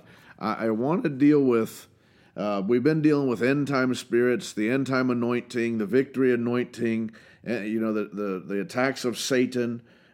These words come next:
Uh, we've been dealing with so many things in these last couple weeks together, uh, but I want to get into and, and kind of flow in the same, you know, lines of what we're dealing with. Once again, th-, this end time, last days anointing,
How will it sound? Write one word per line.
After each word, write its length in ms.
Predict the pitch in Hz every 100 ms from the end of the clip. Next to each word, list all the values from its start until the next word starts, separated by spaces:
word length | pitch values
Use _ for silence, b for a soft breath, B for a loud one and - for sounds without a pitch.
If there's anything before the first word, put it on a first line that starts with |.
| 92
Uh, 80 | 104
we've 200 | 117 104
been 260 | 127 123
dealing 240 | 127 139 123
with 140 | 107
so 200 | - 139
many 280 | 151 151 127
things 500 | 135 127 117 104 95
in 80 | 104
these 180 | 104
last 360 | 98 110 110 -
couple 240 | 113 104
weeks 260 | 107 120 -
together, 480 | 98 98 95 92 98 b b b -
uh, 80 | 113
but 160 | 110
I 60 | 113
want 240 | 117 139
to 60 | 165
get 200 | 135 131
into 360 | 139 135 127 117
and, 120 | 95
and 140 | 107
kind 240 | 135 151 160
of 260 | 127 104
flow 380 | - 139 139 131
in 80 | 117
the 100 | 107
same, 640 | - 123 123 123 120 113 b b b -
you 160 | 117
know, 220 | 113 107 104 107
lines 500 | 110 127 139 120 113
of 100 | 104
what 220 | 117 -
we're 160 | 117
dealing 420 | 113 143 180 139 98
with. 280 | 87 -
Once 300 | 95 135 160
again, 360 | 151 143 123 113
th-, 140 | 113 104
this 320 | 110 - -
end 320 | 120 147 147
time, 400 | 147 123 117 110
last 460 | 107 120 131 117 110
days 320 | 120 120 113
anointing, 760 | 113 143 160 - 107 98 98